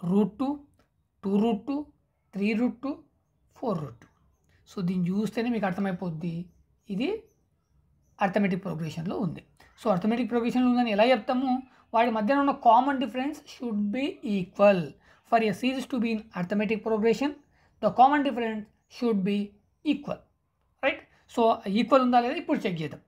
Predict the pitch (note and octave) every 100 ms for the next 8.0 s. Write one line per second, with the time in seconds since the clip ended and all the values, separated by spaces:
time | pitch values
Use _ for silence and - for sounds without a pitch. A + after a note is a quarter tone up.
0 | _ _ _ _ _ _ - G3 A#3 B3
1 | C4 A#3 A3 A#3+ A#3 B3+ A3+ A3 A#3+ A#3+
2 | G#3 F#3 D3+ - _ _ _ _ - A3+
3 | G3 F#3+ F3 G3+ A3 A3+ A3+ G#3+ - G#3
4 | A#3 A3+ G#3 G#3+ B3+ A4 - G#3 A3 -
5 | _ - G#3 F#3 G#3 C4 G#3+ G3 F#3+ F3
6 | D#3+ D3+ D3 E3+ - - - _ B3 B3
7 | D4+ - C#4 C#4 B3+ C4 B3+ G#3+ A#3+ A#3